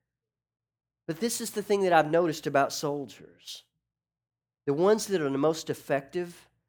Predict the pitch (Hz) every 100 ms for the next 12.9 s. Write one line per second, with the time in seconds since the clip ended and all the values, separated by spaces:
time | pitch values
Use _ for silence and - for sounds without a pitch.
0 | _ _ - 131 143 165 180 160 - -
1 | - 160 156 123 107 101 104 _ _ -
2 | 160 143 110 107 - 127 127 143 165 185
3 | 190 - _ 123 135 139 131 131 131 -
4 | _ _ - 123 - 117 80 - - -
5 | - - _ _ _ _ _ _ _ -
6 | 156 175 170 170 170 160 151 143 156 156
7 | 156 165 147 - 147 151 147 131 127 143
8 | 127 131 143 147 - 143 - 131 110 -
9 | _ _ _ 151 151 - 175 165 185 165
10 | 156 143 175 165 - 170 165 135 139 131
11 | - - 127 175 190 185 160 131 151 165
12 | 151 156 143 147 117 101 92 82